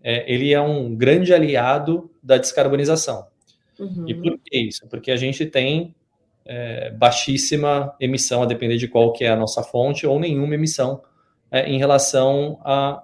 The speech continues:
Speaker 1: gás carbônico.
Speaker 2: Uhum.
Speaker 1: E quando a gente olha essa molécula de hidrogênio,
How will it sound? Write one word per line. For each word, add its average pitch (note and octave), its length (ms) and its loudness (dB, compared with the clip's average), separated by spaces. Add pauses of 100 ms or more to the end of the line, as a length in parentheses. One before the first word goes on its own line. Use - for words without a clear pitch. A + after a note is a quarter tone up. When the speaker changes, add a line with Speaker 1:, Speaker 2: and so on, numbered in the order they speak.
Speaker 1:
gás B2+ 220 4
carbônico. C3 460 -2 (500)
Speaker 2:
Uhum. F#3 360 -10
Speaker 1:
E A2+ 80 -10
quando - 160 2
a F#3 40 4
gente F3+ 260 -2
olha C3+ 120 4
essa C3+ 180 2
molécula C3 540 0
de B2 160 -4
hidrogênio, A#2 840 -2